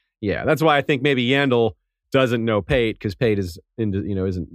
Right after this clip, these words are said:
a standout. Oh, they might, because he's with Walgrave, and Yandel has a fondness for Walgrave being the one who taught him how to write and all that. But it's more likely that Pate is aware of Yandel than the other way around. So let's talk about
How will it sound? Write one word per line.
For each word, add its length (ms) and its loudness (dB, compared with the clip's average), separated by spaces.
a 60 -8
standout. 640 -2
Oh, 120 -2
they 80 2
might, 260 2
because 260 0
he's 200 0
with 140 0
Walgrave, 720 2
and 160 0
Yandel 400 2
has 120 2
a 40 -4
fondness 440 0
for 120 -2
Walgrave 540 2
being 160 0
the 80 0
one 140 0
who 80 0
taught 240 0
him 80 -4
how 100 -2
to 80 -2
write 240 0
and 100 -10
all 120 -4
that. 240 -6
But 180 4
it's 140 0
more 180 2
likely 440 2
that 180 0
Pate 320 0
is 80 -6
aware 240 0
of 80 -2
Yandel 340 0
than 140 -4
the 80 -4
other 140 -2
way 100 -4
around. 260 -4
So 120 0
let's 160 2
talk 240 2
about 440 2